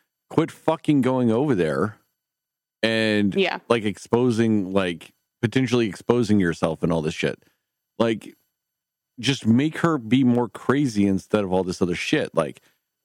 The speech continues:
Speaker 1: none of
Speaker 2: Mm-hmm.
Speaker 1: that made any sense.
Speaker 2: Yeah. Or even if it was like a, the whole family was like, "You know what? We need this lady, the birth mom or whoever, we need her out of our lives in some way." So an elaborate plan even to be like,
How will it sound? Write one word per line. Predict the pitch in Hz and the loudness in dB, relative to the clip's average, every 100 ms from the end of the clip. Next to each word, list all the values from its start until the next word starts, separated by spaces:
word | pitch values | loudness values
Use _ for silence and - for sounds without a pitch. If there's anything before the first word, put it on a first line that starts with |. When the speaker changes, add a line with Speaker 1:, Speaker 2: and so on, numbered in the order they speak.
| _ | _
Speaker 1:
none | 123 143 165 190 | 0 2 4 2
of | 175 | 2
Speaker 2:
Mm-hmm. | |
Speaker 1:
that | 135 95 | 2 2
made | 101 92 | 2 2
any | 92 85 76 | 0 0 -2
sense. | - 73 50 - _ _ _ _ _ _ _ _ - | -2 -2 -4 -16 _ _ _ _ _ _ _ _ -4
Speaker 2:
Yeah. | 196 170 160 170 _ _ | 0 0 -2 -6 _ _
Or | 240 302 | 0 2
even | 320 339 | 2 0
if | 330 | 2
it | 277 | 2
was | 254 240 | 2 0
like | 233 226 | 0 0
a, | 214 196 180 - _ _ | 0 2 -2 -6 _ _
the | 196 190 180 208 | -4 -2 0 0
whole | 202 240 | 0 0
family | 233 214 214 208 | 0 0 2 2
was | 190 190 | 2 2
like, | 190 185 | 0 0
"You | 196 | 2
know | 190 | 2
what? | 190 185 - | 2 0 2
We | 190 | 2
need | 190 196 | 4 2
this | 190 - | 2 2
lady, | 190 185 185 180 180 175 - | 2 2 2 2 2 0 -2
the | 175 185 170 165 - - | 0 2 4 2 -2 -10
birth | 175 185 185 | -2 -2 2
mom | 185 165 | 0 0
or | 170 | 0
whoever, | 175 170 165 | 2 2 0
we | 175 214 | 2 4
need | 254 247 | 4 2
her | 214 | 0
out | 185 180 | 0 0
of | 170 | 0
our | 156 | 0
lives | 151 135 - - - _ - | 0 0 -4 -10 -18 _ 0
in | 180 | 0
some | 175 175 | 2 0
way." | 165 65 | 0 -2
So | - - 175 160 160 165 - - - _ _ - | -4 -4 -2 2 0 -2 -10 -20 -20 _ _ -2
an | 196 | 0
elaborate | 190 180 185 185 - | 2 2 2 2 0
plan | - 196 180 180 | 2 2 2 2
even | 190 180 180 | 2 2 0
to | 180 | 0
be | 180 175 | 2 2
like, | 170 165 | 2 -2